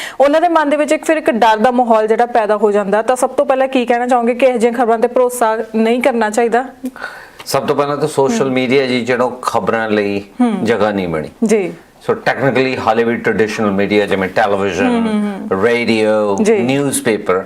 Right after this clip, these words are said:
Speaker 1: ਹਮ।
Speaker 2: ਉਹ authentic source of,
Speaker 1: ਹਮ।
Speaker 2: ਅ, ਨਿਊਜ਼ ਹੈਗੇ ਨੇ।
Speaker 1: ਬਿਲਕੁਲ ਜੀ।
Speaker 2: So ਜਿਹੜਾ, ਅ, ਖਾਸ ਕਰਕੇ ਏ ਆਈ ਦੇ ਐਡਵੈਂਟ ਨਾਲ ਤਾਂ
Speaker 1: ਹਮ, ਹਮ, ਹਮ।
Speaker 2: ਹੋਰ ਵੀ ਵ-, ਵੱਡੀ ਪ੍ਰੋਬਲਮ ਹੈ ਕਿ ਇਹੀ ਨਹੀਂ ਪਤਾ ਲੱਗਦਾ
Speaker 1: ਹਮ।
Speaker 2: ਸੱਚ ਕੀ ਹੈ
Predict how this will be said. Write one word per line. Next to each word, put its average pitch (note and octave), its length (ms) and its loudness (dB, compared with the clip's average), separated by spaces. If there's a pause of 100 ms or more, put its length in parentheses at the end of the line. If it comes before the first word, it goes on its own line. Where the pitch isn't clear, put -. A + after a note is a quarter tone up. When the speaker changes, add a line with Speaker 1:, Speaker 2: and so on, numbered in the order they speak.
Speaker 1:
ਹਮ। A3+ 240 0
Speaker 2:
ਉਹ E3 260 0
authentic C#3 580 -2
source B2 1000 -2
of, A#2 100 0
Speaker 1:
ਹਮ। G#2+ 460 0
Speaker 2:
ਅ, - 320 -10
ਨਿਊਜ਼ C3 340 0
ਹੈਗੇ F2 240 -2
ਨੇ। G#3+ 100 -2
Speaker 1:
ਬਿਲਕੁਲ A3 300 0
ਜੀ। F3+ 100 -8
Speaker 2:
So B2 720 -2 (540)
ਜਿਹੜਾ, C3 300 2
ਅ, C#3+ 120 -8 (560)
ਖਾਸ C#3 280 0
ਕਰਕੇ C#3 380 0
ਏ C3 220 0
ਆਈ C3+ 200 -2
ਦੇ C3+ 100 2
ਐਡਵੈਂਟ A#2+ 560 -2
ਨਾਲ A#2+ 180 0
ਤਾਂ B2 140 0
Speaker 1:
ਹਮ, A#2+ 80 -2
ਹਮ, G#3+ 300 -2
ਹਮ। F#3+ 160 -4
Speaker 2:
ਹੋਰ C#3 200 4
ਵੀ D3 160 0
ਵ-, C3+ 300 2
ਵੱਡੀ A2 500 -2
ਪ੍ਰੋਬਲਮ B2 420 0
ਹੈ C3+ 60 0
ਕਿ C3+ 120 0
ਇਹੀ B2 220 0
ਨਹੀਂ C3+ 100 0
ਪਤਾ B2 220 0
ਲੱਗਦਾ A#2+ 320 0
Speaker 1:
ਹਮ। A3+ 120 0
Speaker 2:
ਸੱਚ E3+ 320 -2
ਕੀ C3 320 -2
ਹੈ B2 180 -4